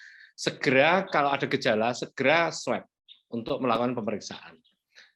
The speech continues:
Karena apa? Hasil swab ini memberi kepastian.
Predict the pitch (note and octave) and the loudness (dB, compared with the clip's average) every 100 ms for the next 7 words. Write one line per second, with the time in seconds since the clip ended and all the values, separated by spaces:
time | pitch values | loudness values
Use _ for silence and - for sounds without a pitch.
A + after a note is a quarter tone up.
0 | - C3 C3 E3+ C#3 E3 G#3+ F#3+ D3 C#3 | -6 -2 0 0 2 2 2 2 0 2
1 | E3 D#3 D#3 D#3 F3+ A3 F#3+ - - D3+ | 2 2 0 0 0 0 0 -6 -6 -4
2 | C#3+ C#3+ C#3+ - C#3+ - D3 A#2+ F#2+ | -2 -4 -4 -4 -4 0 2 2 0